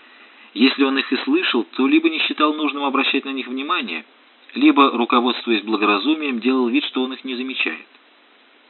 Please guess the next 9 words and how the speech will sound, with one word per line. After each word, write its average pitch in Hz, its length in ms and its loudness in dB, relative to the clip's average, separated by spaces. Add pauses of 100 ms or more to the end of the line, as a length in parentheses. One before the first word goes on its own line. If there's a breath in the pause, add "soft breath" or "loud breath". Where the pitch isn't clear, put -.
(960)
Между 117 300 2
тем 139 220 0
Каролина, 110 460 2
подобно 101 380 0
птице, - 420 -2
устремленной 107 580 -4
полетом 107 380 -2
против 95 360 -6
бури 117 360 -2